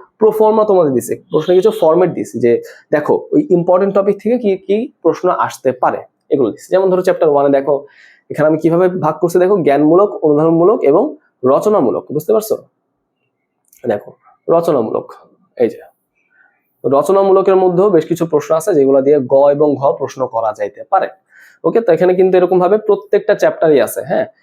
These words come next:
এক থেকে আমাদের একদম বারো পর্যন্ত প্রত্যেকটা চ্যাপ্টার এখানে কিন্তু রেডি আছে।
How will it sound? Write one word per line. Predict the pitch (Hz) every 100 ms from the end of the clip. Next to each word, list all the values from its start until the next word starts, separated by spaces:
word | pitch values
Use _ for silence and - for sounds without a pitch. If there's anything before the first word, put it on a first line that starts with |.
| _ _ -
এক | 151 156 -
থেকে | 175 202 277 330 - _
আমাদের | - 123 156
একদম | 143 151 156
বারো | 123 147
পর্যন্ত | 156 151 139 120
প্রত্যেকটা | - - 170 185 180
চ্যাপ্টার | 170 151 - 156
এখানে | 147 160
কিন্তু | 156 147 180
রেডি | 143 131
আছে। | 143 139 220